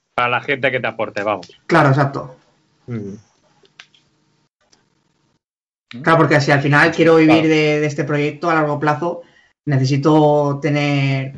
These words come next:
Speaker 2: patrocinios o, o a-, o algún tipo de apoyo, ¿no? Entonces yo creo que eso puede ser bastante bueno.
Speaker 1: Mm, sí.
Speaker 2: Porque ya os digo, no, no es pedir dinero, sino,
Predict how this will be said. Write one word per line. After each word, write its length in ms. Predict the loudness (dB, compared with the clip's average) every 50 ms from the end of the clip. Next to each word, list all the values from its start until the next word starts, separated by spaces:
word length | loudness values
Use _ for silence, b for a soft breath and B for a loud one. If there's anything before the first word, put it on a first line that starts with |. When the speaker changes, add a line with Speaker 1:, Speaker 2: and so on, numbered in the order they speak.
| -12 -10 -6
Speaker 2:
patrocinios 680 | -4 -4 -4 -4 -4 0 0 2 2 2 2 0 0 0
o, 120 | 0 2
o 480 | 2 0 0 -2 -4 -6 -6 -4 -2 -2
a-, 120 | -2 -2
o 180 | -2 -2 -2 0
algún 240 | 0 2 0 0
tipo 200 | 0 0 0 2
de 60 | 2 2
apoyo, 280 | 2 2 0 0 2 0
¿no? 80 | 0
Entonces 360 | -2 -2 -4 -4 -4 -4 -4
yo 120 | -2 -2 -2
creo 140 | -2 -2 -2
que 80 | -2
eso 200 | -2 -2 -4 -4
puede 180 | -2 -2 -2 -2
ser 460 | -2 -2 -2 -2 -2 -4 -6 -10 -14 _ _ _ _ _ _ _ _ _ _ _ _ _ -4
bastante 400 | -2 -2 0 0 0 0 0 0
bueno. 340 | 0 0 -2 -2 -6 -10 _ _ _ _ _ _ _ _ _ _ _ _ _ _ _ _ _ _ _ _ _ _ _ _ _ _ _ _ _ _ _ _ _ _ -6
Speaker 1:
Mm, 300 | -4 -4 -4 -4 -4 -2
sí. 300 | 0 0 0 0 -2 -6 _ _ _ _ _ _ _ -4
Speaker 2:
Porque 160 | 0 2 4
ya 100 | 4 4
os 60 | 6
digo, 140 | 4 4 4
no, 100 | 4 4
no 260 | 4 4 4 4 4
es 160 | 4 4 2
pedir 360 | 0 0 0 2 4 4 2 2
dinero, 400 | 0 0 0 0 -2 -4 -8 -8
sino, 640 | -6 -2 0 0 0 2 0 0 -2 -4 -6 -14